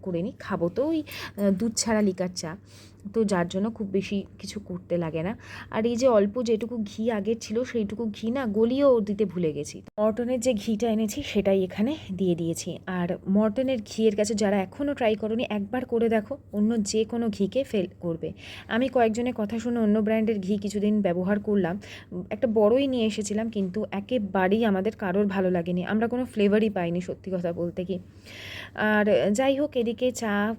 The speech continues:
কিছুক্ষণ ফুটিয়ে রেখে ঢেকে রেখে গেলাম, ততক্ষণ এই চিয়া সিড আর এই ড্রাই ফ্রুটসগুলো খেয়ে নিই। আর সকাল সকালই উঠে গেছিলাম, ঘরের যাবতীয় কাজ সেরেছি,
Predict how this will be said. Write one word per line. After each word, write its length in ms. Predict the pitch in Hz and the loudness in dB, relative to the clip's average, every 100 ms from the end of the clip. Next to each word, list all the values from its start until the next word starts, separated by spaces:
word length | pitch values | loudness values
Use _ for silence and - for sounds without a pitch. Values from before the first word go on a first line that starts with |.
| - | -8
কিছুক্ষণ 380 | 208 214 220 226 | -8 -6 -4 -4
ফুটিয়ে 380 | 226 214 226 233 | -4 -6 0 2
রেখে 300 | 214 208 302 | 2 -2 -4
ঢেকে 320 | 190 196 214 | -2 -2 0
রেখে 220 | 202 214 | 0 0
গেলাম, 280 | 196 214 269 | -2 -2 -2
ততক্ষণ 360 | 202 185 185 196 | -4 -4 -4 -2
এই 220 | 190 185 180 - - | 0 -2 -6 -12 -6
চিয়া 240 | 202 185 | 0 0
সিড 260 | 185 - - - | 0 -6 -10 -12
আর 180 | 165 | -12
এই 160 | - 175 - - - - - | -8 -10 -10 -20 -20 -16 -12
ড্রাই 260 | 170 165 | -4 -4
ফ্রুটসগুলো 500 | 165 190 185 - 277 - | -2 -4 -4 -2 -2 -2
খেয়ে 260 | - 180 | -4 -4
নিই। 160 | 160 165 - - _ - - - | -4 -8 -14 -20 _ -20 -20 -16
আর 240 | 202 202 190 | -8 -6 -6
সকাল 300 | - 285 320 | -6 0 2
সকালই 480 | 349 339 339 349 285 - - | 2 2 2 2 -2 -8 -10
উঠে 220 | 226 262 | -4 2
গেছিলাম, 500 | 254 247 233 240 254 | 2 4 0 0 -4
ঘরের 380 | - 208 202 214 | -4 0 0 2
যাবতীয় 420 | 202 185 185 202 | 0 0 0 0
কাজ 300 | 202 185 180 | 2 0 -2
সেরেছি, 560 | - - 208 208 247 | -4 0 2 0 -4